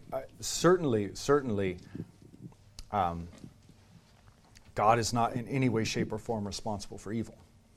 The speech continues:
Yeah. So we have, we have no fingers to point except at Ahab and his son Ahaziah, for example. We can see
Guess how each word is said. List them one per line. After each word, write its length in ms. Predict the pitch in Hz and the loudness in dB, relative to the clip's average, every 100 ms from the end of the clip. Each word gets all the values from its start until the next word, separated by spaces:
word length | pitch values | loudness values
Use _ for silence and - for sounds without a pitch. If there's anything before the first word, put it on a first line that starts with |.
| - - - - - - - | -20 -20 -20 -20 -20 -20 -20
Yeah. 80 | - - _ - - - - - - _ | -20 -20 _ -20 -20 -20 -20 -20 -20 _
So 500 | - 123 107 101 98 - | -2 2 4 4 0 -4
we 240 | 107 110 | -2 0
have, 340 | 101 98 95 90 - | 2 0 -2 -6 -8
we 140 | 104 | -4
have 200 | 104 95 | -2 -2
no 180 | 98 120 | 0 0
fingers 480 | 123 - 123 113 104 | 2 0 0 0 -2
to 100 | - | -6
point 440 | - 110 107 107 - - - _ - | -4 -2 0 -2 -10 -20 -20 _ -12
except 540 | 101 - - 107 - | -10 -6 0 0 0
at 460 | - 98 95 95 - - - - - | -4 0 2 0 -6 -16 -20 -12 0
Ahab 540 | 117 104 104 95 107 | 2 4 4 4 2
and 200 | 87 92 | 0 -4
his 220 | 95 110 | -6 -6
son 300 | - 104 95 | -4 -2 -2
Ahaziah, 680 | 87 92 95 87 104 92 90 | -2 -4 -4 0 2 2 0
for 260 | 98 98 90 | -4 -6 -6
example. 540 | 85 101 104 104 - - - - - - - - - | -6 -10 -10 -12 -16 -20 -20 -20 -20 -20 -20 -20 -4
We 160 | 117 127 | 0 2
can 200 | 117 107 | 2 0
see 480 | - 123 120 117 | 0 0 2 2